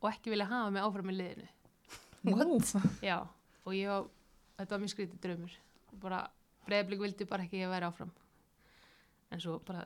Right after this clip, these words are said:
Speaker 1: var þetta draumur, sko. En svo daginn eftir, þá hringi síminn og ég kíkja síminn og bara Steini og ég fekk bara svona í magan. Ég hélt actually, ég væri bara, væri að fara að segja bara, „Æ, við ætlum bara, þú veist, leyfa ungu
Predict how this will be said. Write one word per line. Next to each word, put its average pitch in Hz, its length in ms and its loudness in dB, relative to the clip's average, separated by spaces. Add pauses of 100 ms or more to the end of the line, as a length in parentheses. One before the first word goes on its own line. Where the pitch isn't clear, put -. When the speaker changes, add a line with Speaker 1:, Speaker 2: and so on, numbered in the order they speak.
Speaker 1:
var 180 140 -6
þetta 175 240 -6
draumur, 175 260 0
sko. - 200 6 (200)
En 233 120 10
svo 240 200 10
daginn 311 380 8
eftir, 330 340 2
þá 196 140 0
hringi 302 440 6
síminn 262 360 4
og 170 80 0
ég 180 80 0
kíkja 277 320 2
síminn 294 240 4
og 185 60 -8
bara 208 100 -2
Steini 302 400 8
og 180 80 4
ég 190 100 4
fekk - 220 0
bara 214 160 0
svona 202 140 2 (440)
í 233 80 8
magan. 247 460 8 (100)
Ég 214 140 4
hélt 220 320 10
actually, - 400 6
ég 220 80 8
væri 233 160 10
bara, 208 160 8 (720)
væri 262 300 8
að 208 80 2
fara 226 80 8
að 226 80 2
segja 254 260 6
bara, 196 220 6
„Æ, 214 80 8
við 214 100 4
ætlum 214 160 2
bara, 196 200 4 (120)
þú - 140 -6
veist, 190 180 -2 (140)
leyfa 190 220 2
ungu 175 260 0